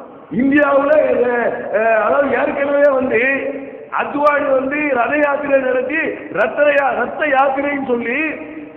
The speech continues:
இந்தியா முழுவதும் ஏராளமான கலவரத்தை ஏற்படுத்திட்டு அவர் ஓங்கி ஒடுக்கிட்டாரு.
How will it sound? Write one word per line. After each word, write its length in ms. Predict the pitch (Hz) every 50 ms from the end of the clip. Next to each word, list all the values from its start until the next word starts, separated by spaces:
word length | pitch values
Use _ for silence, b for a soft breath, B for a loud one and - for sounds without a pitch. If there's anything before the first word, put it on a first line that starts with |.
| - - 170
இந்தியா 460 | 202 247 285 277 285 302 294 285 285
முழுவதும் 560 | 294 285 269 269 269 269 269 294 285 277 262 254
ஏராளமான 560 | 277 285 294 294 285 285 277 277 269 277 269
கலவரத்தை 640 | - - 208 233 277 285 285 277 269 - 269 254 247
ஏற்படுத்திட்டு 1040 | 262 269 254 254 254 254 247 247 240 247 - 311 330 302 254 - - - - 160
அவர் 260 | 151 196 247 285 277
ஓங்கி 460 | 269 254 254 262 277 285 269 277 277 269
ஒடுக்கிட்டாரு. 1160 | 254 226 - - - 233 262 285 277 269 247 262 247 233 - - - - - - - -